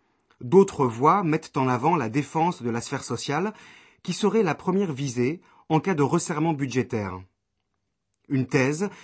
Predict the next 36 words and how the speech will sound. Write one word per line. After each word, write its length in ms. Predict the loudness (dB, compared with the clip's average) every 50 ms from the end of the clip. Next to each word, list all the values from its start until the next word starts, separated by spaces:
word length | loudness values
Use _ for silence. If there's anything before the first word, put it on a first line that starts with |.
| -20 -20 -20 -20 _ _
que 100 | -4 -2
partage 540 | 0 0 0 -2 -2 -2 -4 -2 -2 -2 0
le 100 | 2 4
nouveau 340 | 4 4 4 4 2 2 2
gouvernement 600 | 2 0 0 0 0 2 2 4 4 2 2 0
polonais, 580 | 0 0 2 2 2 2 2 0 -2 -4 -6
conservateur, 880 | -8 -8 -8 -6 -4 -6 -6 -4 -4 -6 -6 -4 -2 -2 -2 -2 -4 -6 -8 -12 -20 _ _ -4 0 0
et 80 | 2
qui 100 | 2 4
n'est 140 | 4 4 4
pas 160 | 2 0 -2
sans 240 | 0 0 0 0 0
inquiéter 360 | -2 -2 -2 -2 -2 0 -2
la 120 | -2 -2 0
Commission 420 | 2 2 2 0 0 -4 -4 -2
européenne. 640 | -2 -2 -2 0 0 0 0 0 0 -2 -4 -6 -8 -12 _ _ _ _ _ _ _ _ _ _
À 100 | -6 -2
peine 220 | 0 2 4 6
nommée, 400 | 6 6 6 6 4 4 2 0 -4 -14 -20 -12 -4
la 120 | 0 4 4
ministre 380 | 6 6 4 2 0 -2 -2
des 120 | 0 0 0
Finances 500 | 0 0 2 2 2 0 -2 -4 -4 -2
Teresa 380 | -2 0 0 0 0 0 0
Lubinska 680 | 0 0 0 0 0 -2 -2 -4 -4 -2 -2 -2 -4 -6 -10 -20 -20 _ _ _ -2
a 180 | 0 2 4 4
indiqué 380 | 2 2 0 -2 -2 -2 -2
samedi 400 | -2 0 0 0 0 0 0 0
dans 180 | -2 -2 0 0
un 80 | 0
entretien 460 | -2 -2 -2 -2 -4 -2 -2 -2 -2 -2
au 80 | -4 -4
quotidien 340 | -4 -4 -4 -2 -2 -2
britannique 540 | -2 -2 -2 0 0 2 2 2 0 0 -4
Financial 480 | -4 -2 0 0 -2 -2 -4 -6 -6 -4
Times 380 | -2 -2 0 0 0 -2 -2